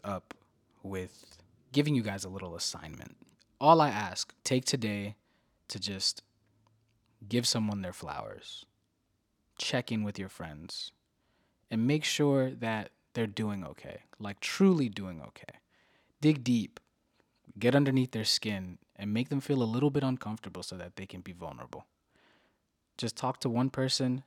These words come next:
and just make sure they're doing okay. That's all I can ask. And with that being said, you guys will hear from me soon enough.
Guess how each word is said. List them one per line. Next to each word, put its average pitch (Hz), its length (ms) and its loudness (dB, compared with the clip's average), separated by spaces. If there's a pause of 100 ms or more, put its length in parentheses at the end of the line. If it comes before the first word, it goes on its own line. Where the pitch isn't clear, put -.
and 101 160 -6
just 98 160 -8
make 104 260 -4
sure 101 240 -4
they're 95 160 -6
doing 87 320 -10
okay. 80 360 -18 (1120)
That's 110 180 -2
all 104 160 -2
I 92 60 -10
can - 160 -14
ask. - 360 -16 (2500)
And 120 100 -4
with 110 120 -2
that 123 220 4
being 120 200 4
said, 113 480 0 (600)
you 113 100 -4
guys 120 180 4
will 117 80 -2
hear 117 160 -2
from 117 160 -2
me 107 80 2
soon 127 240 4
enough. 113 460 0